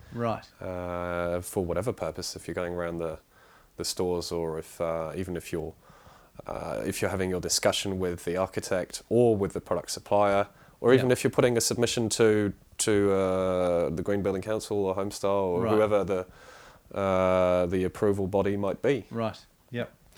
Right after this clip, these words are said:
Speaker 1: So, uh, everyone should check it out, uh, whether you're a builder or a, um, or a homeowner or looking to do some work. And, uh, the,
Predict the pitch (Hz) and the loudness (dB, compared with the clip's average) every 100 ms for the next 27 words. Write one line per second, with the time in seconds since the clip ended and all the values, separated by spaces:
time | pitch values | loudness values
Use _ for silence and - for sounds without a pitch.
0 | - - - - 147 147 143 143 139 139 | -20 -20 -6 4 8 8 8 6 6 4
1 | 135 113 - _ _ - 165 151 151 - | 2 0 -8 _ _ 0 2 6 4 2
2 | - 139 135 185 - - - - - - | 0 2 4 2 0 -10 -20 -20 -20 -20
3 | - - _ 131 123 127 127 120 123 120 | -20 -20 _ -2 0 2 0 0 2 2
4 | 117 - 123 131 123 123 120 117 117 117 | 0 -4 -2 0 0 0 2 2 2 2
5 | 113 110 110 110 107 104 - 135 117 110 | 0 0 0 -2 -4 -8 -8 -2 0 0
6 | 117 113 113 107 110 120 120 120 113 107 | 2 2 0 -2 -4 -6 -8 -8 -8 -8
7 | 110 110 107 104 113 107 - - _ - | -8 -8 -8 -4 -4 -6 -10 -20 _ -20
8 | - _ - 143 143 143 139 - 135 135 | -20 _ -6 2 4 4 2 2 4 6
9 | 131 131 123 135 | 6 4 0 -4